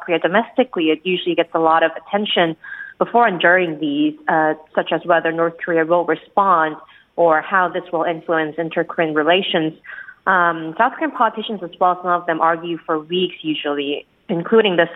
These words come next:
time, that these exercises should be downscaled or suspended to manage the level of tension on the Korean Peninsula. But for the exercise, um, this is a preparation, uh, for the full operational capability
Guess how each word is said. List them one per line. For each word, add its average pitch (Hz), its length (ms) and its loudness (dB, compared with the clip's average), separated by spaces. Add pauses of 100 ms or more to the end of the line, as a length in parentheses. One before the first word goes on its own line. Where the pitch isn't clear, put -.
time, 151 360 -2
that 156 320 2
these 180 180 -4
exercises 170 760 0
should 170 160 -6
be 165 120 -4
downscaled 151 680 2 (280)
or 208 120 4
suspended 180 640 -2
to 170 80 -2
manage 165 400 2
the 170 80 2
level 160 460 4
of - 180 -4
tension 170 320 -2
on 156 80 0
the 160 80 -4
Korean 160 280 -4
Peninsula. 190 480 0 (460)
But 240 260 2
for 269 200 2
the 240 220 -4
exercise, 156 800 0 (160)
um, 160 480 0 (480)
this 226 100 -4
is 254 140 -6
a 262 40 -4
preparation, 170 1120 0
uh, 165 280 0
for 185 140 -2
the 170 100 -2 (120)
full 202 160 2
operational 175 640 -2
capability 165 840 -2